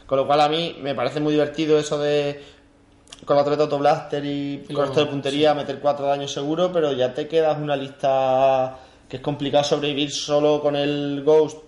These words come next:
Speaker 1: y otra nave contra el mundo.
Speaker 2: Hasta que
Speaker 1: Complicado.
Speaker 2: salga luego
Speaker 1: Hasta que
Speaker 2: el
Speaker 1: salga.
Speaker 2: otro.
Speaker 1: Claro, porque una vez que lo saques ya pierdes el combo, con lo cual es complicado.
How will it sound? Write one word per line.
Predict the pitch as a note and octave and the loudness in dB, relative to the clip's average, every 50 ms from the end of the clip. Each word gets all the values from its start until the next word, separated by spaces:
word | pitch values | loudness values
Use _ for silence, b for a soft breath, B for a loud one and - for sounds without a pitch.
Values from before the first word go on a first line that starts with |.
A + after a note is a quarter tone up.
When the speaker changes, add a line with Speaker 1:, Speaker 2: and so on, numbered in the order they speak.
| - | -10
Speaker 1:
y | - C3 C3+ | -6 -4 -4
otra | C3 C3 C#3 | -2 -2 -2
nave | D3 D3+ D#3+ F3 G3 A3+ - - b b b b b b _ _ _ _ _ _ _ _ _ - - - - - | 0 0 0 0 -2 -4 -8 -16 b b b b b b _ _ _ _ _ _ _ _ _ -20 -20 -20 -8 -4
contra | A#2+ C#3+ C#3 C3+ C#3 C3+ B2+ B2 | -2 -2 0 2 2 4 4 2
el | A#2 | 2
mundo. | C3+ F3 G#3 F3+ E3+ | -2 -6 -6 -4 -4
Speaker 2:
Hasta | E3+ - - D#3 | -4 -4 -4 -6
que | C#3+ C#3+ C#3+ | -4 -4 -2
Speaker 1:
Complicado. | B2+ - - | -2 -2 0
Speaker 2:
salga | E3 D#3 E3 D#3+ D#3 D3+ | 0 2 2 2 2 2
luego | D3+ D3+ D#3+ D#3 C#3+ C#3+ C#3+ | 2 4 4 2 2 0 0
Speaker 1:
Hasta | C#3+ C#3+ - | 0 0 0
que | - | 0
Speaker 2:
el | C3 | 2
Speaker 1:
salga. | C#3 D#3+ E3+ F3+ G#3 G#3+ | 2 2 2 2 2 0
Speaker 2:
otro. | - E3 D3+ C#3 | -2 -4 -4 -2
Speaker 1:
Claro, | C#3 F3 G3 F3 | 2 2 2 2
porque | D#3+ D3 | 2 0
una | D#3+ E3+ | -2 -2
vez | E3+ - | -2 0
que | F#3+ | 0
lo | F#3 F3 | 0 2
saques | F3+ G3+ G#3 G#3 A#3 A#3 | 2 0 0 0 0 0
ya | A#3 A3 G3 | 0 0 0
pierdes | G3 F3 E3+ E3+ D#3+ | -2 -2 0 -2 -2
el | D3 C3+ | -2 -4
combo, | - G3 G#3+ A3 G#3 F#3 D#3+ D3+ | -4 -4 -4 -4 -4 -4 -4 -4
con | D3 C#3+ | -4 -2
lo | C#3 | 0
cual | C#3+ D#3+ F3 | 2 2 0
es | F3+ | 0
complicado. | F3 F#3 E3+ D3+ C#3+ C3 B2+ D3 D#3 D3+ | -2 -8 -8 -8 -8 -6 -4 -2 -4 -4